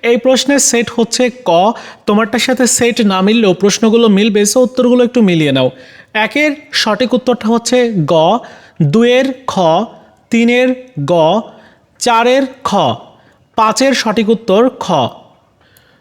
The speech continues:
ছয়ের সঠিক উত্তর ক, সাতের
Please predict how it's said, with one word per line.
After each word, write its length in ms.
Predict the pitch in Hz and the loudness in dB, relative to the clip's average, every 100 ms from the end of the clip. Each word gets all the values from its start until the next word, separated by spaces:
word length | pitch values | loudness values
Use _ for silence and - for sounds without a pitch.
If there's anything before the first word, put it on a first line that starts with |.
| - | -10
ছয়ের 420 | - 233 247 269 | -4 0 2 0
সঠিক 300 | - 269 247 | 0 -2 0
উত্তর 320 | 254 - 254 240 - | 0 0 0 0 0
ক, 20 | 170 151 226 - - - - | 0 2 0 -6 -20 -8 -4
সাতের 440 | - 214 214 269 | -2 -2 0 0